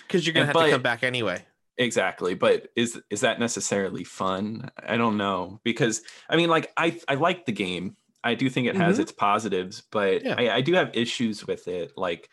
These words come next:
Speaker 2: specifically, like, the levels feel really good. Like, the actual levels, I
Speaker 1: Yeah.
Speaker 2: think they feel great.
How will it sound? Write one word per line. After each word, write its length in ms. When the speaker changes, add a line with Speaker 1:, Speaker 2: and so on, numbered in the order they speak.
Speaker 2:
specifically, 680
like, 180
the 120
levels 480
feel 340
really 260
good. 380
Like, 160
the 120
actual 360
levels, 420
I 40
Speaker 1:
Yeah. 280
Speaker 2:
think 160
they 120
feel 180
great. 580